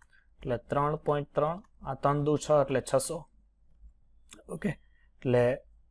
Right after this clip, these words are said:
પણ અહીંયા વેલ્યુએશન તમારે, I think, કેલરીમાં છે, કિલો કેલરીમાં, એટલે દસ ની માઇનસ ત્રણ કરવી પડશે. દસ ની માઇનસ ત્રણ કરો તો આ છ થઈ જાય ને?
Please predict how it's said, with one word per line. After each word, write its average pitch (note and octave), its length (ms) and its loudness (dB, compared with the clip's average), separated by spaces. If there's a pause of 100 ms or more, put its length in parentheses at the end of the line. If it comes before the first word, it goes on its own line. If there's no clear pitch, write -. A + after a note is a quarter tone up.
(500)
પણ D#3 120 6
અહીંયા D#3+ 240 6
વેલ્યુએશન D#3+ 540 4
તમારે, D#3 480 2 (160)
I C3 40 -6
think, D3+ 280 -6 (440)
કેલરીમાં F3 500 8
છે, D#3+ 140 2
કિલો E3 260 4
કેલરીમાં, D#3+ 480 6
એટલે D3+ 140 4
દસ C#3 260 0
ની D3 60 -2
માઇનસ C#3 260 -6
ત્રણ C3 260 -2
કરવી A#2 280 -4
પડશે. A#2 300 -10
દસ C#3+ 240 -2
ની D#3+ 60 2
માઇનસ D#3 240 0
ત્રણ D#3+ 220 2
કરો D#3+ 220 4
તો C#3+ 100 0
આ C3 60 4
છ - 160 0 (220)
થઈ E3 120 0
જાય B3+ 140 -2
ને? C#3 120 -6